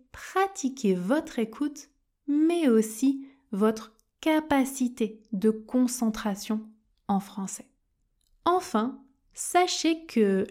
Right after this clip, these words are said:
la transcription de chaque épisode est disponible. Pour la télécharger, rendez-vous sur le site w w w point madame à paname point com. En fonction de votre niveau,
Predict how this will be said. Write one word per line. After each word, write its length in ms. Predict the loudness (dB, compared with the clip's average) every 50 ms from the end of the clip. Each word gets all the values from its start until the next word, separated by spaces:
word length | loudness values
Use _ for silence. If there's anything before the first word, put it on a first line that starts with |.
| -4 -2
la 240 | -2 0 0 0 -2
transcription 1040 | -4 -6 -4 -2 -2 -2 -2 -4 -4 -4 -4 -2 -2 -2 0 0 0 0 0 -4 -8
de 200 | -6 -2 0 0
chaque 480 | 0 0 -2 -2 -2 -2 -2 -2 -6 -12 -20 _ _
épisode 640 | 0 0 0 0 0 0 2 2 2 2 2 0 -2 -4 -10 _ _
est 240 | 0 0 0 -4 -10 _ _ _ _ _ _ _ _ _
disponible. 760 | -4 -2 -2 -2 -4 0 2 4 4 4 2 0 -4 -8 -12 _ _ _ _ _ _ _ _ _ _
Pour 200 | 0 2 4 4
la 160 | 4 4 2
télécharger, 1000 | 2 2 2 4 4 4 4 2 2 0 0 0 0 0 0 0 -2 -2 -6 -12 -20 _ _ _ -10
rendez-vous 840 | -8 -2 0 2 2 4 4 6 6 4 4 2 0 -2 -4 -4 -8
sur 400 | -8 -6 -4 -2 -2 0 0 2
le 140 | 4 4 4
site 480 | 2 0 -2 -4 -4 -6 -6 -10 -20 _ _ _ _ _ _
w 380 | -18 -16 -4 2 4 4 4 4 4
w 360 | 2 2 2 2 2 2 2
w 320 | 2 0 0 0 -4 -10 _ _ _ _
point 380 | -6 -2 0 0 0 -2 -8 -14 _ 0
madame 640 | 2 4 6 6 4 4 2 0 0 0 -2 -4 -6 -10 _ _ -4
à 100 | -4 -2
paname 600 | 0 0 2 4 4 4 4 2 0 0 -2 -4 -8 _ _ _ _
point 280 | -4 0 0 0 0
com. 300 | 0 -2 -4 -4 -4 -8 -14 _ _ _ _ _ _ -2
En 140 | 0 0
fonction 640 | 0 -2 -2 -2 -2 -2 -2 -6 -6 -4 -4 -4 -4 -6 -12 -12 -4 0
de 80 | 0
votre 520 | 0 2 2 2 2 2 0 -2 0 4 6
niveau, 480 | 6 6 6 6 4 0 -4 -6 -8